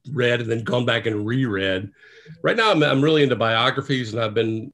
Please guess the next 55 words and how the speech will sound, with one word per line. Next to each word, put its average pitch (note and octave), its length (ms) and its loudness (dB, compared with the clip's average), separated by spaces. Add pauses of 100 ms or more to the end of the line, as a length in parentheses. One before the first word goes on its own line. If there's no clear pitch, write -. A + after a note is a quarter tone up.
very, C3 240 -4
very A2+ 220 -4
focused A2+ 460 -4
on G#2 380 -2
using G#2+ 300 -8
some B2 160 -4
of A2+ 80 0
my G#2 120 -2
downtime G2+ 560 -4
to G2 80 -10
get G2 200 -10
caught G2+ 200 -8
up G2 220 -8
in, F#2+ 240 -8
in F#2 180 -10
reading. G2 420 -4
And F#2+ 120 -8 (460)
I B2+ 80 0
went C3 100 2
back A#2 220 0
and G#2+ 100 -4
reread A2 320 -2
the G#2+ 80 -8
Steve G#2 280 -8
Jobs G2 340 -4
biography G2 720 -6
recently G2 640 -8 (400)
because A2 280 -8
I G#2+ 60 -4
was G#2 200 -6
always G#2 240 -6
fascinated G2 520 -6
by F#2+ 200 -10
that. F#2+ 320 -10 (240)
And A#2+ 100 -6
many B2 160 0
people A#2 220 -6
don't G#2 180 -4
know, A#2 140 -2
but G#2+ 100 -6
he A2 60 -8
came C#3 220 -2
through B2 120 -4
Memphis A2 420 -4
to A2 120 -6
have G2+ 180 -4
his, G2 320 -8
to G#2+ 80 -12
have G2+ 80 -6
his F#2+ 140 -12
surgery G#2+ 560 -6
and F#2+ 80 -8
his F#2+ 240 -12 (260)
kidney C#3+ 220 -4
transplant. G2 680 -8